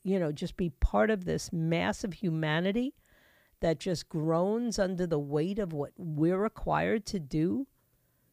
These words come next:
You know, why on earth am I paying taxes if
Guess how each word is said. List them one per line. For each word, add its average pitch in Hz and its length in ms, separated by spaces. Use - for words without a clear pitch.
You 247 60
know, 196 140
why 254 240
on 277 80
earth 254 380
am 190 160
I 202 540
paying 277 360
taxes 214 840
if 226 500